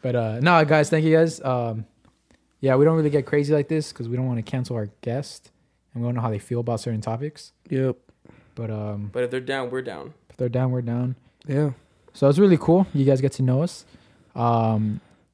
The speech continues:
Speaker 1: I, I, you wanna know a fun fact? I wanted to make this podcast name called, like, Uncancelable or some shit like that.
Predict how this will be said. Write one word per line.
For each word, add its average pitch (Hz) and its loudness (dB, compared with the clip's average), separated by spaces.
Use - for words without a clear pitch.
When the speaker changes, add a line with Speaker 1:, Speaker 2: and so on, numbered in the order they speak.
Speaker 1:
I, 135 0
I, 151 4
you 147 4
wanna 156 4
know 160 4
a 143 0
fun 143 0
fact? 156 -2
I 139 2
wanted 147 4
to 147 2
make 139 -2
this 131 -4
podcast 120 -6
name 135 -4
called, 117 -6
like, 110 -6
Uncancelable 110 -6
or 107 -6
some 110 -6
shit 113 -10
like 113 -12
that. 123 -14